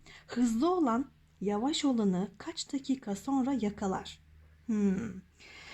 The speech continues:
Yetmiş beş, e, metre bölü dakika hızla giden daha hızlı gideceği için altmış metre giden onun devamını getirecek. Ha, şimdi arkadaşlar burada neye dikkat edeceğiz?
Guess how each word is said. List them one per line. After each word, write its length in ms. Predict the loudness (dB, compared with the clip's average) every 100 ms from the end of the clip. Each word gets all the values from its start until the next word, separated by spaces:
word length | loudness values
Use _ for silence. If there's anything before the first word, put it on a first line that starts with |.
| -8
Yetmiş 600 | -2 -2 0 0 0 -4
beş, 540 | -2 -2 0 -2 -4 -14 -20 -6
e, 200 | 0 2
metre 380 | 2 0 -2 2
bölü 220 | 2 2
dakika 380 | -2 -4 -6 -6
hızla 400 | -4 -4 -2 -4
giden 480 | -4 -2 0 0
daha 200 | 0 -2
hızlı 480 | -2 -4 -2 -2 -4 -8
gideceği 460 | -8 -4 -4 -4
için 360 | -8 -4 -4 -4 _ -20 -20 -8
altmış 460 | -6 -6 -4 -6 -4
metre 440 | -4 -6 -8 -10 -10
giden 320 | -12 -6 -6 -4
onun 280 | -2 0 0
devamını 500 | 0 2 2 2 0
getirecek. 680 | -6 -16 -14 -12 -12 -12 -6
Ha, 540 | -4 -2 0 -2 -2 -4
şimdi 580 | -2 0 2 2 2 0
arkadaşlar 640 | -2 -2 -4 -4 -4 -4
burada 180 | -2 0
neye 240 | 0 0
dikkat 280 | -2 -6 -8
edeceğiz? 360 | -8 -8 -8